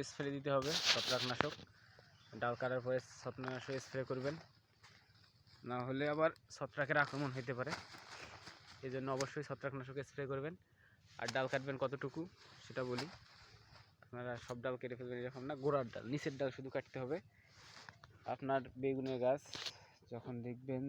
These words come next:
যে এই এখানে দেখেন, হুম, এই বেগুন আসছে এখানে, এখান থেকে দুটো ডাল বের হচ্ছে, এই যে এইভাবে দুটো ডাল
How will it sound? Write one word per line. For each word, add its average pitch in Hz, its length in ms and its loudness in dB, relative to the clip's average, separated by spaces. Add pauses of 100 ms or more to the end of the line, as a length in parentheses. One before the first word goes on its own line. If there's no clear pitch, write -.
যে 123 100 -2 (260)
এই 110 100 0 (140)
এখানে 120 200 -6 (100)
দেখেন, 123 220 -8 (1500)
হুম, 151 200 -14 (1200)
এই 113 100 -8
বেগুন 117 300 -2
আসছে - 260 -10
এখানে, 123 180 -8 (380)
এখান 127 180 -2
থেকে 143 200 6
দুটো 127 240 2
ডাল 117 200 8
বের 104 160 -4
হচ্ছে, - 260 -14
এই 101 80 -4
যে 104 100 -4
এইভাবে 117 260 -6 (1000)
দুটো 113 220 -2
ডাল 107 120 4